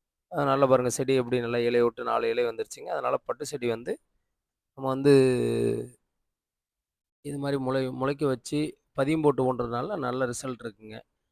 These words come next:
அதே மாதிரி பார்த்தீங்கன்னா, நம்ம செம்மந்தலை ஊனியிருக்கோம். செம்மந்தலையும் அதே மாதிரி தான். செம்மந்தலை ஊனி இருக்கிறது, பட்டு செடி ஒரு சின்ன கோம்பு இருந்தா கூட அது நீட்டா வந்துடுதுங்க. செம்மந்தலை பார்த்தீங்கன்னா,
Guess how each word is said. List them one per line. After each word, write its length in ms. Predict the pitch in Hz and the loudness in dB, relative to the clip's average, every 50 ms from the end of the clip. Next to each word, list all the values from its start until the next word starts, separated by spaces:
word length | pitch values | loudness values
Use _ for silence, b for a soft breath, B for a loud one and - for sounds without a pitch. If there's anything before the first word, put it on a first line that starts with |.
| _ _ _ _ _ _ - | _ _ _ _ _ _ -6
அதே 160 | 139 151 170 | -2 0 2
மாதிரி 180 | 165 160 156 156 | 2 2 2 2
பார்த்தீங்கன்னா, 400 | 139 139 127 139 139 143 151 147 | 2 0 0 -2 -4 -4 -4 -4
நம்ம 160 | 135 131 123 | -4 -4 -4
செம்மந்தலை 460 | - - 139 143 165 170 151 143 135 123 | -4 -4 -2 -2 -2 0 2 2 2 2
ஊனியிருக்கோம். 440 | 120 123 120 117 110 107 117 - - _ | 2 0 -2 -4 -4 -6 -6 -8 -8 _
செம்மந்தலையும் 580 | - - 131 135 151 160 156 151 147 147 147 135 | -8 -6 -4 -2 -2 0 0 2 2 2 2 0
அதே 160 | 127 120 127 127 | 0 0 -2 0
மாதிரி 200 | 127 120 120 113 | 0 -2 0 0
தான். 140 | 117 120 | -4 -4
செம்மந்தலை 420 | 123 - 131 131 139 139 139 139 135 | -4 -6 -6 -6 -4 -2 2 2 4
ஊனி 200 | 127 127 131 131 | 2 2 0 -2
இருக்கிறது, 380 | 123 - - 120 117 120 123 - - _ _ _ | -6 -6 -6 -6 -6 -6 -8 -8 -10 _ _ _
பட்டு 200 | - 135 139 151 | -4 -2 -2 -2
செடி 200 | 135 143 131 143 | -4 -2 -2 0
ஒரு 160 | 139 131 131 - | 0 0 0 -2
சின்ன 300 | - 160 175 180 190 185 - | -6 -8 -6 -2 -2 -2 4
கோம்பு 280 | - 160 160 160 156 156 | 6 6 6 8 6 4
இருந்தா 240 | 143 139 139 139 135 | 4 6 4 4 4
கூட 160 | 131 147 165 | 4 4 2
அது 140 | 156 135 131 | 2 2 0
நீட்டா 340 | 127 127 127 - - 156 175 190 - _ _ _ _ _ _ _ _ | -4 -4 -6 -4 -4 -4 -4 -4 -8 _ _ _ _ _ _ _ _
வந்துடுதுங்க. 500 | 139 131 127 131 120 117 117 120 135 175 - - _ _ _ _ _ _ _ _ _ - | -6 -6 -6 -6 -6 -6 -4 -4 -6 -8 -12 -12 _ _ _ _ _ _ _ _ _ -8
செம்மந்தலை 500 | - - 151 160 180 185 185 165 160 151 | -4 -4 -2 0 0 0 2 4 4 6
பார்த்தீங்கன்னா, 500 | 143 135 123 - 127 127 120 120 127 | 6 4 4 2 -4 -6 -4 -4 -4